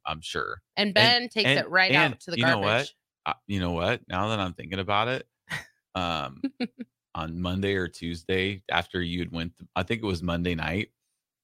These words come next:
Speaker 2: 'Cause he hadn't eaten his
Speaker 1: I,
Speaker 2: ice,
Speaker 1: I was
Speaker 2: the
Speaker 1: gonna
Speaker 2: ice cream
Speaker 1: s-, I
Speaker 2: yet.
Speaker 1: was gonna sneak some in.
Speaker 2: <laughs>
Speaker 1: Like, you know, it's a confession.
Speaker 2: Right. <laughs>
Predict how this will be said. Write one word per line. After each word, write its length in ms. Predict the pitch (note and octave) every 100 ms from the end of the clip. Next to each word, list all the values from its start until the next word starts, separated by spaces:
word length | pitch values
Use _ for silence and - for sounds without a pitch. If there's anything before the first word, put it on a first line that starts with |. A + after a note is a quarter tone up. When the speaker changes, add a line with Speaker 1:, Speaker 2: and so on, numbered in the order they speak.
| _ _ -
Speaker 2:
'Cause 140 | F3
he 120 | F#3
hadn't 220 | D#3+ E3 D3+
eaten 180 | D#3+
his 80 | D#3
Speaker 1:
I, 40 | F#2+ -
Speaker 2:
ice, 40 |
Speaker 1:
I 40 | G2+
was 140 | G#2
Speaker 2:
the 80 | F2+
Speaker 1:
gonna 120 | A2
Speaker 2:
ice 120 | G#2+ -
cream 160 | -
Speaker 1:
s-, 40 | F#2+
I 40 |
Speaker 2:
yet. 40 |
Speaker 1:
was 140 | G2 F#2+
gonna 200 | A2 F#2
sneak 460 | - - F2+ F2 -
some 260 | F#2+ F#2
in. 300 | E2 E2+ A2 A2+ _ -
Speaker 2:
<laughs> 80 | - - D#5+ - - - - - _ _ _ _ - - F#2+
Speaker 1:
Like, 160 | F#2+
you 120 | -
know, 200 | E3+ G#2+
it's 140 | C3+ -
a 60 | B2+
confession. 640 | C3+ - E2+ - F2 A2
Speaker 2:
Right. 320 | E3+ E3+ F#3 G3+
<laughs> 260 | G4 -